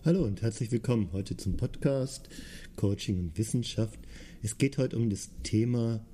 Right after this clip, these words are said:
Tiny Habits, also die Möglichkeit, dass wir uns verändern, aber nicht in den großen Schritten, sondern in den kleinen Schritten.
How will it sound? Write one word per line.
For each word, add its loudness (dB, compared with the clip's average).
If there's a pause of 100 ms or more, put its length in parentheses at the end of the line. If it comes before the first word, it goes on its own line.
(280)
Tiny 8
Habits, 0 (480)
also 2
die 2
Möglichkeit, 2
dass -6
wir 0 (480)
uns -2
verändern, 0 (580)
aber 0
nicht 6
in 4
den 2
großen 2
Schritten, 0
sondern 0
in 2
den 0
kleinen 4
Schritten. -8